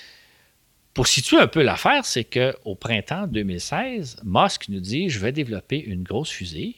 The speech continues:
qui va me permettre d'envoyer des engins à partir de deux mille dix-huit. » Donc, normalement, si on recule il y a un an et demi, son plan, c'était qu'à partir de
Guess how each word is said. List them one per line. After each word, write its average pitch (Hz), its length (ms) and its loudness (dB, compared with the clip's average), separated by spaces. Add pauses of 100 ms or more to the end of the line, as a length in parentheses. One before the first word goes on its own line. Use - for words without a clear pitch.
(100)
qui - 120 -12
va 101 180 -6
me 117 120 -4
permettre 101 400 -4
d'envoyer 98 460 -6
des 104 180 -4
engins 95 340 -4
à 151 100 -2
partir 190 380 -10
de 135 140 -4
deux 104 180 -2
mille 107 160 -4
dix-huit. » 80 560 -12 (560)
Donc, 160 280 2
normalement, 151 580 2 (120)
si - 220 -10
on 98 40 -4
recule 123 220 -6
il 113 60 -6
y 101 40 -2
a 95 40 -2
un 92 120 -2
an 90 40 -4
et 87 80 -6
demi, 98 300 -4
son 101 240 -6
plan, 147 240 -8
c'était 180 320 -8
qu'à 202 180 -4
partir 190 480 -6
de 104 380 -6